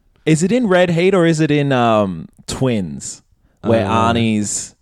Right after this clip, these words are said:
Speaker 1: no, I think it's Twins. Where he's standing on the side of the road and then the guy in the motorbike drives past and tries to grab his suitcase.
Speaker 2: Yeah.
Speaker 1: But because it's <laughs> Arnie, the guy just flies off the motorbike.
Speaker 2: <laughs>
Speaker 1: Then Danny DeVito's like, "What'd you do? You beat that guy up." He's like,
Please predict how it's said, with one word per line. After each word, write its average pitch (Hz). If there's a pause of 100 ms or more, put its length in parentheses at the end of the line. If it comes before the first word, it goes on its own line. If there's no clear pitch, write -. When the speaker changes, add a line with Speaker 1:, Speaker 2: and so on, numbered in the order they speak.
Speaker 1:
no, 151
I 165
think 196
it's 185
Twins. 110 (600)
Where 143
he's 139
standing 147
on 147
the 139
side 135
of 131
the 123
road 131
and 156
then 131
the 123
guy 123
in 131
the 127
motorbike 131
drives 127
past 131
and 139
tries 127
to 123
grab 117
his 113
suitcase. 113
Speaker 2:
Yeah. 110
Speaker 1:
But 127
because 147
it's 156
<laughs> -
Arnie, 214
the 233
guy 214
just 226
flies 160
off 160
the 170
motorbike. 139
Speaker 2:
<laughs> -
Speaker 1:
Then 131
Danny 123
DeVito's 117
like, 151
"What'd 240
you 254
do? 269
You 226
beat 247
that 226
guy 233
up." 233
He's -
like, 117